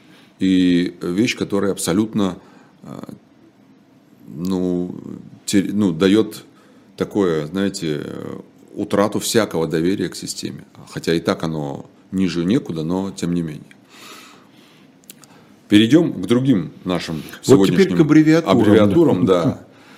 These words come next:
Speaker 1: А, У П К.
Speaker 2: Г П К.
Speaker 1: Г П К, да. Начнём с У П К, наверное, потому что это очень интересные, э, инициативы, которые сегодня,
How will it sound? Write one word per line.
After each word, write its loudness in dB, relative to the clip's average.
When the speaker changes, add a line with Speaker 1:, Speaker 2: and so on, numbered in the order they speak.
Speaker 1:
А, -10
У -6
П -2
К. 0
Speaker 2:
Г 2
П 0
К. 0
Speaker 1:
Г 0
П 0
К, 0
да. 0
Начнём 0
с -4
У -6
П 0
К, -2
наверное, 2
потому -4
что -4
это 0
очень -4
интересные, -2
э, -10
инициативы, 0
которые 0
сегодня, -4